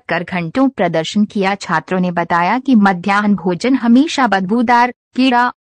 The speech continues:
कंकड़ एवं बासी दी जाती है, जो इंसान को कौन कहे जानवरों के लायक भी नहीं होती है,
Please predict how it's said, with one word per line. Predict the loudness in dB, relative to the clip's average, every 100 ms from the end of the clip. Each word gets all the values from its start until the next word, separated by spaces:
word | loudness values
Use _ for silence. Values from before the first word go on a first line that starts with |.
| -2
कंकड़ | 0 0 -4 -4 _ _ _ _
एवं | 0 2 4
बासी | 4 2 2 0
दी | 0 -2
जाती | -4 -4 -8
है, | -8 -8 -10 _ _ _ -6
जो | -2 2
इंसान | 2 2 2 0
को | 0 0
कौन | 0 0
कहे | 0 0 0
जानवरों | 0 0 0 -2 0
के | 0
लायक | 0 0 -2
भी | 2 2
नहीं | 2 2
होती | 0 -2 -4
है, | -6 -6 -12